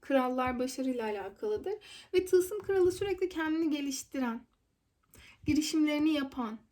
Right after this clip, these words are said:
ama bu girişimleri risk almayarak ya da riski minimize ederek, her şeyi gözden geçirerek yapan bir yapıdır. Güvenilirdir, dürüsttür, çok zekidir. Ve istediği şeyi nasıl alacağını bilir.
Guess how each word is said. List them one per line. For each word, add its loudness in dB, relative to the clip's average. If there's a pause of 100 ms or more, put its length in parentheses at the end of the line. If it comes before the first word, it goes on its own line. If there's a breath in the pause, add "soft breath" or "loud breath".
(160)
ama -2
bu 0
girişimleri 0
risk 0 (100)
almayarak -2 (460 loud breath)
ya 0
da 4
riski 0
minimize 6
ederek, -4 (360 loud breath)
her 0
şeyi -2
gözden -2
geçirerek -4
yapan -10 (720)
bir 0
yapıdır. -6 (1200 loud breath)
Güvenilirdir, 6
dürüsttür, -2
çok -2
zekidir. -8 (1700)
Ve -4
istediği -2
şeyi 0
nasıl 0
alacağını 0
bilir. -4